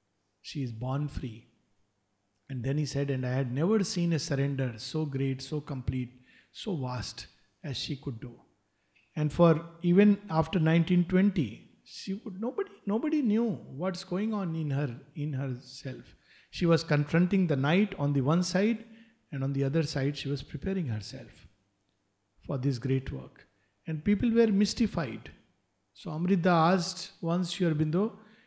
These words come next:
that, um, he asked for some help regarding some problem. So Sri Aurobindo pointed towards mother's door where she was staying and said, "Go there,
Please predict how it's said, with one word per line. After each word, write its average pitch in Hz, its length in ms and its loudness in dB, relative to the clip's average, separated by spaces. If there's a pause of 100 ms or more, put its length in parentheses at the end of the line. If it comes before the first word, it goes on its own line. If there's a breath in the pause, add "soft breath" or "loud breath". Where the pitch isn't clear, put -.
(240 loud breath)
that, 196 380 2
um, 143 720 4
he 185 180 8
asked 165 300 6
for 175 160 4
some 147 260 2
help 110 520 -2
regarding 139 440 0
some 139 240 -2
problem. 123 420 -8 (800)
So - 180 -8
Sri 175 220 0
Aurobindo 175 320 2
pointed 165 540 2
towards 151 640 0
mother's 147 680 0
door 139 320 2
where 135 260 0
she - 180 -6
was 131 200 -4
staying 139 340 -8 (580 soft breath)
and 151 120 -4
said, 160 380 2
"Go 170 240 8 (140)
there, 208 280 6